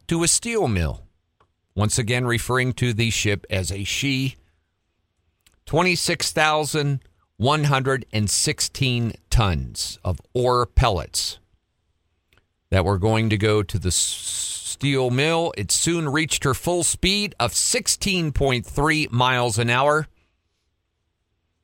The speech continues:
They thought the storm would pass south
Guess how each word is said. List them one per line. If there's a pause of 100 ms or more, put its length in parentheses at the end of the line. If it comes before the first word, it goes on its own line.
(480)
They
thought
the
storm
would
pass
south